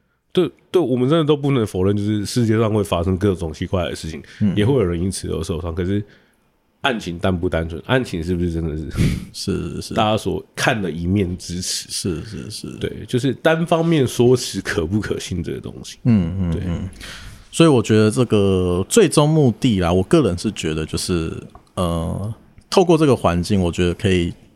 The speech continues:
Speaker 2: 希望能有效吓阻这样的事情不要再发生，还是希望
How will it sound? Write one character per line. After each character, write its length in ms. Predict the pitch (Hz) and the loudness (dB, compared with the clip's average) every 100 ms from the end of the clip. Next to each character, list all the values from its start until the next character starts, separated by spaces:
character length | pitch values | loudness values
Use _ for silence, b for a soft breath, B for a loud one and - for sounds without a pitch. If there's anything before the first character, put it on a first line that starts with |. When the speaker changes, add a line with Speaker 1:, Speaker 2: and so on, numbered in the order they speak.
| _ - 95 | _ -10 2
Speaker 2:
希 160 | 139 | 4
望 160 | 151 131 | 6 6
能 160 | 104 | 4
有 140 | 95 82 | 2 2
效 180 | 120 - | 2 4
吓 240 | 139 95 | 4 2
阻 240 | - 69 - | -2 -10 0
这 140 | - | 4
样 140 | 113 110 | 4 4
的 80 | 85 | 0
事 280 | - 107 | 0 0
情 180 | 87 - 143 - - | 0 -4 -8 -16 -10
不 120 | - 95 | 0 4
要 380 | 101 92 92 107 - | 4 4 0 -6 -6
再 240 | - 113 87 | 0 2 2
发 260 | - 85 | 0 0
生， 260 | 85 - 82 127 - | 0 -2 -4 -6 -8
还 120 | - 98 | -2 2
是 100 | 120 | 4
希 160 | - | 4
望 260 | 120 113 | 4 4